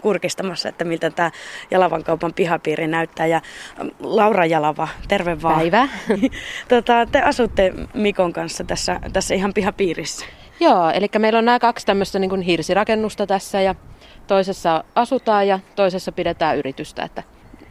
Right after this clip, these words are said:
Speaker 2: tässä pihapiirissä ne päivät kuluu.
Speaker 1: Ei tarvi hirveän kauas lähteä.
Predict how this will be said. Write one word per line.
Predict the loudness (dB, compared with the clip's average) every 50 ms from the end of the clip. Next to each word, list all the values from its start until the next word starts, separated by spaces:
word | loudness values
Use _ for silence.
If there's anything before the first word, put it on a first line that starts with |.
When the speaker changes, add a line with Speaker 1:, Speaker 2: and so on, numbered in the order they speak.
| -14 -2 2
Speaker 2:
tässä | 2 2 2 2 -4 -6 -4 0
pihapiirissä | 2 4 4 4 4 4 2 2 2 2 2 2
ne | 2 4
päivät | 4 4 4 4 2 0 -2
kuluu. | -2 -2 -2 0 0 -2 -4 -6 -10 -20 -20 -20 -20 -20 -20 -18 -10 -4 0
Speaker 1:
Ei | 2 2
tarvi | 4 4 4 4 2 0 -2 -2 2
hirveän | 2 2 4 4 2 2 0 -2 -6 -12 -10 -2
kauas | 0 0 2 2 0 -6 -8 -10 -18 -14 -6
lähteä. | -2 -2 -2 -2 -4 -4 -4 -4